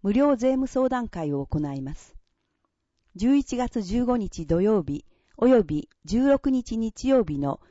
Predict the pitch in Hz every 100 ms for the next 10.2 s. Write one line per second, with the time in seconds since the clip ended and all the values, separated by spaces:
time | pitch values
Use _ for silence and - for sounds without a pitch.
0 | _ - 185 220 214 196 185 - 247 285
1 | 262 190 160 269 269 214 143 135 135 -
2 | _ 226 247 190 - 269 247 180 - 202
3 | 208 220 - 160 139 135 135 131 _ _
4 | _ _ _ _ 247 285 226 156 180 233
5 | - - 156 151 165 - 202 185 - _
6 | - 196 247 - - - - 240 226 -
7 | 170 160 - 131 - _ _ _ _ _
8 | _ _ _ _ _ 226 294 285 262 262
9 | 240 214 - - 220 214 196 196 190 190
10 | 165